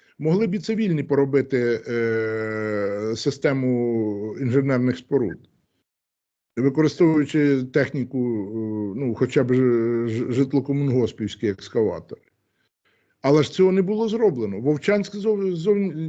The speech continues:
немає ніякого. Тобто, е, Вовчанська, е, райадміністрація могла би щось, е,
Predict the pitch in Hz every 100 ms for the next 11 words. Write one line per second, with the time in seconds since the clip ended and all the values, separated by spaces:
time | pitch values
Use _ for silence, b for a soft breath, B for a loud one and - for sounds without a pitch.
0 | 135 156 175 196 196 175 175 170 - 147
1 | 165 196 180 165 B B B B - 139
2 | 143 147 180 233 240 208 - 175 156 151
3 | 151 135 123 135 139 147 170 151 147 147
4 | 131 135 113 101 - 123 123 127 _ _
5 | _ _ _ _ _ _ _ _ - 147
6 | 147 160 151 156 - 147 - 165 143 139
7 | 135 131 127